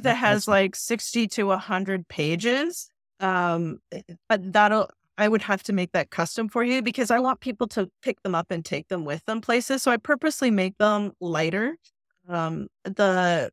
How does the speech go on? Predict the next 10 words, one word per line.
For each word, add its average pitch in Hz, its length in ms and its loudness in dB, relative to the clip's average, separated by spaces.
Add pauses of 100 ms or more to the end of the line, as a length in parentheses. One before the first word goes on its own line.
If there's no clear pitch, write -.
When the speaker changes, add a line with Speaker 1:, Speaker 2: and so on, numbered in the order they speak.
(320)
Speaker 1:
the, 214 320 2
I 233 80 2
make 254 240 0
even 196 260 -2
lighter 175 460 0
ones 233 540 -2
that 170 200 4
are, 156 400 0 (160)
um, 143 380 -10
have 160 360 -6